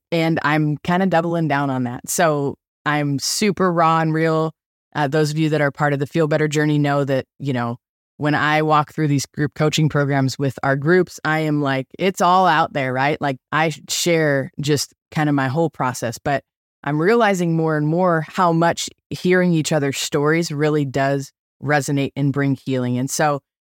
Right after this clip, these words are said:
I think I'm just gonna get even more and more a little bit real and more transparent on the podcast. So honestly, you guys, I mean, when I started this thing,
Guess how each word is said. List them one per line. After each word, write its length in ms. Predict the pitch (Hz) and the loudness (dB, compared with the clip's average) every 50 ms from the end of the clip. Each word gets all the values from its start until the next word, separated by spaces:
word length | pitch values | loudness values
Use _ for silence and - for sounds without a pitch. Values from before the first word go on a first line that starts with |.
| _ _ - | _ _ -12
I 80 | 233 | -8
think 180 | - - 226 220 | -4 -4 -2 0
I'm 180 | 440 494 523 466 | 0 0 0 0
just 180 | 349 294 - - | 0 0 0 0
gonna 160 | 262 233 214 | 0 0 2
get 160 | 202 196 202 | 2 2 0
even 180 | 208 196 208 190 | 0 0 2 2
more 220 | 185 190 190 196 | 2 2 2 2
and 100 | 196 196 | 2 2
more 300 | 196 202 233 269 254 214 | 2 2 2 2 2 2
a 40 | 185 | 0
little 200 | 165 165 170 180 | 0 -2 -2 -2
bit 140 | 196 - - | -2 -4 -4
real 400 | 156 156 151 156 160 160 165 - - _ | -4 -2 0 0 0 0 -2 -4 -6 _
and 220 | - 180 180 175 165 | 0 0 2 2 2
more 200 | 160 160 160 160 | 0 0 -2 -2
transparent 580 | - - 180 170 - - - 147 143 143 - - | -2 -2 -2 -2 -2 -4 -2 -2 0 -2 -2 -2
on 280 | - 139 139 139 139 135 | -2 -2 0 2 0 0
the 80 | 139 | 0
podcast. 500 | 135 - 151 143 135 - - 131 120 - - _ _ _ _ _ _ _ | -2 -2 -2 -2 -2 -2 -4 -8 -8 -10 -12 _ _ _ _ _ _ _
So 320 | - - - 247 220 214 - | -6 -2 0 2 2 2 2
honestly, 400 | - 208 226 269 285 - 294 254 | 2 2 2 2 0 -2 0 0
you 80 | 214 202 | 0 2
guys, 240 | 190 214 214 196 - | 2 0 0 -2 -2
I 80 | - 190 | -2 0
mean, 180 | 196 190 185 185 | 0 2 2 0
when 140 | 185 180 | 0 0
I 140 | 165 170 208 | 0 0 -2
started 360 | 208 - - 175 175 190 196 | -4 -4 -4 -2 -2 -2 -2
this 220 | 185 185 175 - - | -2 -4 -4 -4 -4
thing, 280 | - 170 160 151 147 | -6 -4 -4 -4 -4